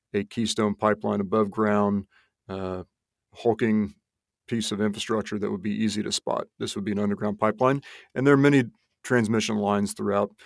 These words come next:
the state of Kentucky. There's one existing transmission line in eastern Bullitt County right now.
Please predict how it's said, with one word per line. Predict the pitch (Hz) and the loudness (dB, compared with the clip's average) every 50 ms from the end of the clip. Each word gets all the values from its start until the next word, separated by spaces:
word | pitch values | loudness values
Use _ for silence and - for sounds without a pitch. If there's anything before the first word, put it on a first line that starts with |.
| - - - _ - | -20 -20 -20 _ -8
the | - 101 | -6 -6
state | - - 107 101 | -2 -2 -2 -4
of | - | -4
Kentucky. | 104 101 - 117 113 113 135 | -10 -6 -4 -4 -2 0 2
There's | 123 120 110 | 2 2 2
one | 113 131 131 | 4 2 2
existing | 127 110 113 120 117 - 117 107 | 2 2 0 0 0 -2 -4 -2
transmission | - 120 117 110 113 120 113 - 120 113 | -2 -2 -2 0 -2 -4 -4 -2 -4 -2
line | 113 117 117 117 113 | -2 -2 -2 -2 0
in | 110 | 0
eastern | 113 113 110 - 123 113 107 | 0 -2 -2 -4 -2 -2 -2
Bullitt | 110 113 110 110 | 0 0 -2 -2
County | - - 107 107 104 | -2 -6 -4 -2 -2
right | 104 104 104 104 | 0 0 -2 -2
now. | 110 113 113 113 | -2 -4 -4 -6